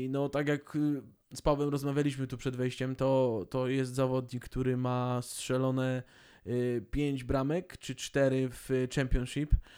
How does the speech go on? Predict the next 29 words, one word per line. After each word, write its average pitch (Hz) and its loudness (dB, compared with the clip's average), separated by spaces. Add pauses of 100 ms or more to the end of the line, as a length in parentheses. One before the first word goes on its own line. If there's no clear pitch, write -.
(180)
i 131 -4
dyskutowaliśmy, 139 0
która 135 0
to 135 -2
jest 127 -2
liga 135 2
europejska. 131 4
Ja 131 2 (800)
na 131 -2
początku 175 4
się 170 6
określiłem, 202 4
że 180 4
to 180 0
może 160 4
być 151 0
nawet, 147 2
y, 147 2
szósta, 233 2
ale 170 4
uznałem, 165 2
że 156 0
ostatecznie, 156 0
że 139 -2
to 151 0
jest 147 2
jedna 147 0
z - -8
tych 139 -2